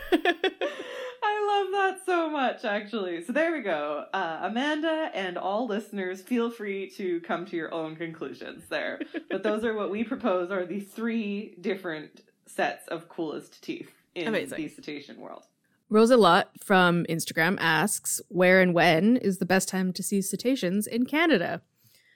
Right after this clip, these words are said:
Speaker 3: Great question. For here in the West Coast, Salish Sea,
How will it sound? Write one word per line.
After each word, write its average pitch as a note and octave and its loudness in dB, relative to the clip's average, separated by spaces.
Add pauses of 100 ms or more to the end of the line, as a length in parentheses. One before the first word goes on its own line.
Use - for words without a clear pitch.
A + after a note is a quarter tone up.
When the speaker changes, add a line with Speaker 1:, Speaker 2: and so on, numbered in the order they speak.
(600)
Speaker 3:
Great G#3 0
question. - -18 (680)
For F#3+ 6
here A#3 4 (160)
in A3+ 0
the G3+ 2
West G3 2
Coast, C4 0
Salish F#3 2
Sea, A3 0